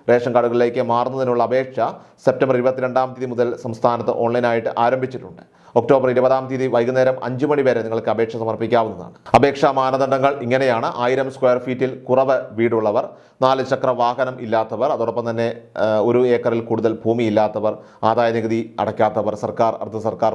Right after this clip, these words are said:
പൊതുമേഖലാ സ്ഥാപനങ്ങളിൽ ജോലിയോ പെൻഷനോ ഇല്ലാത്തവർ, ഇരുപത്തിയ്യായിരം രൂപയ്ക്ക് മുകളിൽ മാസവരുമാനം ഇല്ലാത്തവർ. അപ്പോൾ ഇങ്ങനെയുള്ളവർ മാത്രമാണ് അപേക്ഷ സമർപ്പിക്കേണ്ടത്. ഏറ്റവും അവസാനമായിട്ട് സംസ്ഥാനത്തെ സ്വർണ്ണവില പരിശോധിച്ചാൽ, സംസ്ഥാനത്ത് തുടർച്ചയായിട്ടുള്ള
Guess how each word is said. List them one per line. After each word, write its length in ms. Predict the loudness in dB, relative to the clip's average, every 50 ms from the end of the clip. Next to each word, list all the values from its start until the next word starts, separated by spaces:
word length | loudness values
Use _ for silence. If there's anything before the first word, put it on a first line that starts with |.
| -2
പൊതുമേഖലാ 440 | -4 -4 -2 0 0 0 2 0 0 -2
സ്ഥാപനങ്ങളിൽ 500 | -2 -2 -2 -2 -2 -4 -2 -2 -2 -2 -4 -10 -16 -20 -20 _ 0 2
ജോലിയോ 400 | 4 4 4 4 4 4 4 2 2 0 -2 -2
പെൻഷനോ 400 | -2 -2 -2 -4 -4 -2 -2 -2 -4 -4 -4
ഇല്ലാത്തവർ, 400 | -2 -2 -2 -2 -2 -2 -2 -2 -2 -6 -14 -20 _ _ _ 2
ഇരുപത്തിയ്യായിരം 600 | 2 2 2 2 0 2 2 2 2 0 0 -2 -2
രൂപയ്ക്ക് 320 | -2 -2 -2 -2 -2 -2 0
മുകളിൽ 240 | 2 2 2 0 -2 -6 -12 -4 -2 -2
മാസവരുമാനം 680 | -2 0 -2 0 0 0 0 0 -2 -2 -2 -4 -6 -8 -8 -2
ഇല്ലാത്തവർ. 420 | 0 0 0 0 -2 -4 -6 -6 -6
അപ്പോൾ 160 | -6 -4 -4 -2
ഇങ്ങനെയുള്ളവർ 520 | -2 0 0 2 2 4 2 2 2 0 -4 -4 -4 -4
മാത്രമാണ് 500 | -4 -2 -2 -2 -2 -2 -2 -2 -4 -6 -6 -12 -20 -8 -2 2
അപേക്ഷ 260 | 2 2 2 2 -2 -2 -2 -2 -2
സമർപ്പിക്കേണ്ടത്. 600 | -2 -2 -2 -2 -4 -10 -10 -12 -14 -14 -20 -20 -20 _ 2 6 6 6
ഏറ്റവും 200 | 6 6 2 0 2
അവസാനമായിട്ട് 540 | 2 2 2 2 2 2 2 2 0 0 -2 -2
സംസ്ഥാനത്തെ 460 | -4 -2 0 0 0 0 2 0 -2 0 0
സ്വർണ്ണവില 400 | -4 -2 -2 -2 0 0 0 0 -2 -4 -8 -8
പരിശോധിച്ചാൽ, 540 | -8 -6 -4 -4 -4 -2 2 2 2 2 2 -2 -10 -16 2 2 2
സംസ്ഥാനത്ത് 440 | 2 4 4 2 4 4 0 -2 -2
തുടർച്ചയായിട്ടുള്ള 500 | -2 -2 0 2 2 2 2 2 0 0